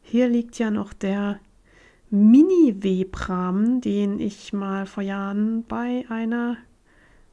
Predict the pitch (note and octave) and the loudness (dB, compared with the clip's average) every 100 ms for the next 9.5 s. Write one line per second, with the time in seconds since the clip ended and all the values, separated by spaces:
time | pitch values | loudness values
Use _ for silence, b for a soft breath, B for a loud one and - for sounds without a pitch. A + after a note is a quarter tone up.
0 | _ - C#4 A#3+ G#3 F#3+ G3 G3 G3 G3 | _ -4 -4 -2 -4 -6 -10 -14 -12 -12
1 | F#3+ - A#3+ D4 - - _ _ _ _ | -12 -12 -12 -12 -14 -20 _ _ _ _
2 | _ _ _ _ _ _ _ _ _ A3 | _ _ _ _ _ _ _ _ _ -6
3 | G#3+ - _ A3 G#3 G#3 G#3 A3+ - A#3+ | -6 -8 _ -4 -2 -6 -4 -6 -4 -4
4 | G#3+ G3+ G3 G3 G#3 G3+ G#3+ G#3+ G#3+ G#3 | -4 -6 -8 -10 -10 -6 -6 -4 -4 -6
5 | G#3 _ _ _ _ - - A3 A3+ - | -8 _ _ _ _ -16 -12 -10 -12 -16
6 | - _ _ _ A3 G#3+ G#3 G3+ _ b | -20 _ _ _ -6 -4 -4 -6 _ b
7 | b b b b - - B3 B3 A#3 G#3 | b b b b -14 -2 0 0 -2 -4
8 | G#3 A3 G#3+ G#3+ G#3+ G#3+ G#3 G#3+ A3 A3 | -2 -2 0 -2 0 0 0 -4 0 -2
9 | - - G3+ G3+ G3+ | -2 -4 -2 -2 -6